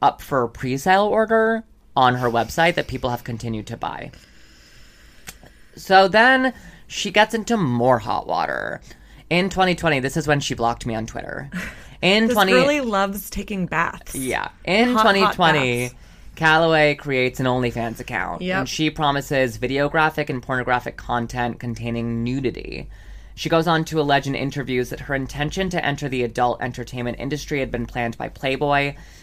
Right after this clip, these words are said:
Speaker 1: and that the magazine had commissioned a photo shoot of her dressed as a student in a library.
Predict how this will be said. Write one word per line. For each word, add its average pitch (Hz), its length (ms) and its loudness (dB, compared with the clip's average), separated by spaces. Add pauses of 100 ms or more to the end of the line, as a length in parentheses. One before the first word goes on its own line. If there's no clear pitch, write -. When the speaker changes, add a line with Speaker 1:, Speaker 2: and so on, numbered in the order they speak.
(120)
Speaker 1:
and 135 80 -2
that 135 100 2
the 143 80 0
magazine 151 500 2
had 143 180 -4
commissioned 123 420 -4
a 117 40 -4
photo 139 300 0
shoot 143 280 -2
of 127 100 -6
her 131 100 -4
dressed 117 320 -4
as 120 140 -8
a 123 80 -8
student 117 380 -8
in 143 100 -4
a 143 40 0
library. 117 840 0